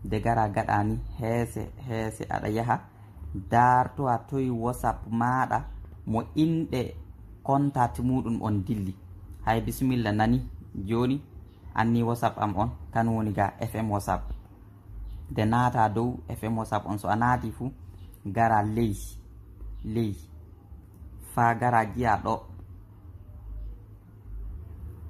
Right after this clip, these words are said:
Ayi, permission.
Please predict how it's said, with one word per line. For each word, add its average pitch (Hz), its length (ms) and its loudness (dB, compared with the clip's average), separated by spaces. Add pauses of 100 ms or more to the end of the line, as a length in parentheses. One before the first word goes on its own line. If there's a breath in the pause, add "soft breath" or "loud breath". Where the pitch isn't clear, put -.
(600)
Ayi, 120 360 4 (640)
permission. 117 640 4